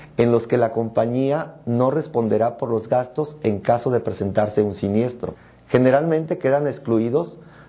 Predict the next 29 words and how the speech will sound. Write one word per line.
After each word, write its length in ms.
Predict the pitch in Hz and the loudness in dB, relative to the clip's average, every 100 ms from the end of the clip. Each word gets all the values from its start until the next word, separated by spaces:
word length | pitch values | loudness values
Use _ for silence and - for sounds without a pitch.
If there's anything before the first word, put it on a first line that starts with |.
| - | -8
los 240 | - 107 107 | 2 4 6
gastos 340 | 131 139 180 | 2 2 0
originados 540 | 110 110 110 117 135 139 | 0 -2 0 2 0 -2
por 260 | - 107 | -4 -2
causas 360 | - 123 123 147 | 0 0 -2 -4
que 120 | 107 | -2
no 100 | 113 | -2
se 140 | 117 - | -2 -2
consideren 540 | 117 107 110 117 120 | -2 0 2 2 2
médicamente 640 | 113 120 120 107 104 110 | 0 0 -2 -2 -2 -2
necesarias 680 | 113 101 110 - 113 117 151 - - - - | -2 -4 -6 0 0 2 -2 -4 -16 -20 -4
para 220 | - 107 110 | 0 2 4
la 120 | 104 | 2
recuperación 720 | 107 - 101 104 101 117 123 | 0 -4 -2 0 0 0 -2
y 60 | |
conservación 640 | 127 113 107 95 95 101 101 | 0 -2 -2 -4 -2 -2 0
de 100 | 104 | 0
la 100 | 104 | 0
salud, 340 | 117 127 143 - - - - | 0 2 -2 -6 -20 -20 0
los 240 | 113 120 117 | 4 4 4
gastos 360 | 139 139 170 | 2 2 -2
originados 540 | 156 120 113 113 123 127 | -2 -2 0 0 0 -4
por 200 | 120 - | -6 -2
padecimientos 680 | 104 101 104 110 113 123 139 | -2 -2 0 0 0 -4 -2
que 160 | 110 104 | -2 2
ya 160 | 127 | 0
tenía 260 | - 156 139 | 0 0 0
el 60 | |
asegurado 680 | 139 143 113 113 117 127 - | -2 -2 0 0 0 -2 -6